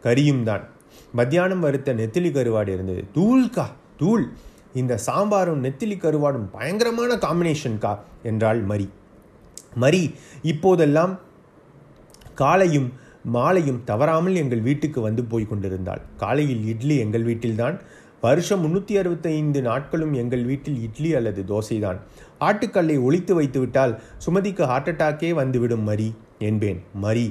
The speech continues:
விழுந்து புரண்டு சிரிப்பாள். சாயங்காலங்களில் எங்கள் வீட்டில்தான் அவள் வாழ்க்கை கழிந்தது. பேண்ட் போட்ட அந்த பெண் சிரமப்பட்டு சம்மணம் போட்டு உட்கார்ந்து சுமதிக்கு வெங்காயம் நறுக்கி தருவதை பார்க்க வேடிக்கையாக இருக்கும். "ஏம்மா, சைக்கிள்ல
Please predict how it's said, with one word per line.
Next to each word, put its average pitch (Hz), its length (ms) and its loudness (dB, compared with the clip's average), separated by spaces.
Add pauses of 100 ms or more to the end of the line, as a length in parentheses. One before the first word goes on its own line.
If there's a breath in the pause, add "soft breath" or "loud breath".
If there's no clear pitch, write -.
(1120)
விழுந்து 139 340 4
புரண்டு 123 360 0
சிரிப்பாள். 98 500 -4 (1040 loud breath)
சாயங்காலங்களில் 156 920 0
எங்கள் 120 220 -2
வீட்டில்தான் 131 500 -2
அவள் 107 200 -2
வாழ்க்கை 104 340 -4
கழிந்தது. 98 480 -4 (160)
பேண்ட் 160 340 -4
போட்ட 117 300 -4
அந்த 98 220 -6
பெண் 143 280 -6 (1120 loud breath)
சிரமப்பட்டு 151 640 0
சம்மணம் 147 440 -2
போட்டு 127 320 -4
உட்கார்ந்து 110 500 -4
சுமதிக்கு 143 500 -2
வெங்காயம் 120 440 0
நறுக்கி 104 300 -4
தருவதை 95 380 -4
பார்க்க 92 340 -8
வேடிக்கையாக 123 640 -6
இருக்கும். 95 440 -8
"ஏம்மா, 123 260 -2 (540 loud breath)
சைக்கிள்ல 226 560 2